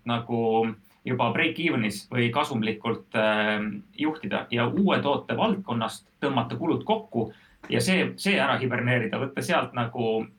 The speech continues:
nagu kulud maha ja, ja tegelikult, noh, nii-öelda juba olemasoleva toote baas võib tegelikult kriisist läbi kanda. Väga, väga keeruline on nendel, kes on just turule tulemas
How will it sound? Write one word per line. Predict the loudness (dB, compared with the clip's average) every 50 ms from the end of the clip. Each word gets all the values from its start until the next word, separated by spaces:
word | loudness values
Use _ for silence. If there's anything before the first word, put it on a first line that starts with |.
| _ -4
nagu | 0 0 0 0 0 -2 -4 -2 -2
kulud | -2 -2 -2 0
maha | 0 2 2 2 2 0 0 -6 -12 _ _ _ _ _ -2
ja, | 0 2 4 4 4 4 4 4 4 2 0 -4 -10 -14 _ -4
ja | -2 0
tegelikult, | 0 0 2 2 2 0 0 -2 -4 -4 -6 -6 -8 -6
noh, | -4 -2 0
nii-öelda | 0 0 0 2 2 2 4 2 0 -2 -8 _ _ _ _ _ _ _ _ _ _
juba | -4 -2 0 2 2 2
olemasoleva | 2 0 0 0 0 0 0 0
toote | 0 -2 -2 -2 -2 -2
baas | 0 2 2 2 2 0 -4 -6
võib | -6 -6 -6 -4 -2
tegelikult | -2 0 -2 -2 -4 -8 -12 -6
kriisist | -4 -4 -4 -4 -2 -2
läbi | 0 0 0 0 0
kanda. | 0 0 0 0 -2 -4 -8 -10 -16 _ -20 _ _ _
Väga, | 0 0 2 2 2 2 2
väga | 2 0 0 0 2
keeruline | 2 2 2 2 0 -2 -2 -2
on | -2 -2
nendel, | 0 0 0 0 0 -2 -2
kes | -2 -4 -6 -6 -8 -10 -6 -4
on | -2 0
just | 0 0 -2 -2
turule | 0 0 0 0 0
tulemas | -2 -2 0 0 0 2 2 0 -2 -2 -6 -8